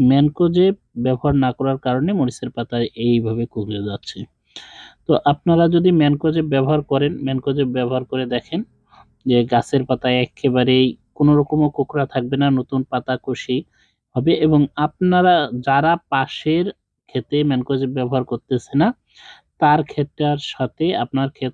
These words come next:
কম্পেয়ার করে দেখেন, আসমান জমিন পার্থক্য হবে। পার্থক্যটা এমন হবে যে আসমান জমিন, এই আঠারো বিশ না, পার্থক্যটা হয়ে যাবে পাঁচ থেকে বিশ। আর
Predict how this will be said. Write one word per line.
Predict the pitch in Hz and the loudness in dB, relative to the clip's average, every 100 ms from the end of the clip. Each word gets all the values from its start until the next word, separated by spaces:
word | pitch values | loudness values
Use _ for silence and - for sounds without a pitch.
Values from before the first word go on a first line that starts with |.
| _ | _
কম্পেয়ার | 123 123 131 127 | -6 -2 -4 -2
করে | 131 127 | -2 0
দেখেন, | 127 - 175 - | -2 -2 -6 0
আসমান | 165 - 156 151 156 | -2 2 4 4 4
জমিন | 135 127 | 2 0
পার্থক্য | 123 113 - - - - | -2 -4 -6 -14 -10 -6
হবে। | 98 98 101 - | -4 -4 -10 -10
পার্থক্যটা | 110 - 123 - 143 143 | -10 -8 -14 -12 -8 -4
এমন | 127 147 147 | 0 0 0
হবে | 123 135 - _ _ _ _ _ | 0 -2 -4 _ _ _ _ _
যে | 120 | 2
আসমান | 120 110 - 160 156 | 2 0 2 4 4
জমিন, | 135 113 107 110 _ _ _ _ _ _ _ - 113 127 _ _ | 2 0 -4 -10 _ _ _ _ _ _ _ -8 -8 -8 _ _
এই | - 117 - | -2 0 0
আঠারো | 139 143 - 214 | -2 -2 2 4
বিশ | 190 151 - | 4 0 -2
না, | 117 | -4
পার্থক্যটা | - 123 - 143 - 139 143 | -4 -8 -8 -14 -12 -6 -4
হয়ে | 139 139 | -2 -2
যাবে | 143 147 185 202 _ _ _ _ - | -4 -4 -4 -6 _ _ _ _ -4
পাঁচ | 147 165 - | 0 0 -2
থেকে | _ 135 131 | _ -4 -2
বিশ। | 104 101 - - _ _ _ _ _ _ _ _ _ _ _ _ _ _ _ _ _ | -4 -8 -12 -18 _ _ _ _ _ _ _ _ _ _ _ _ _ _ _ _ _
আর | 113 117 117 | 0 2 4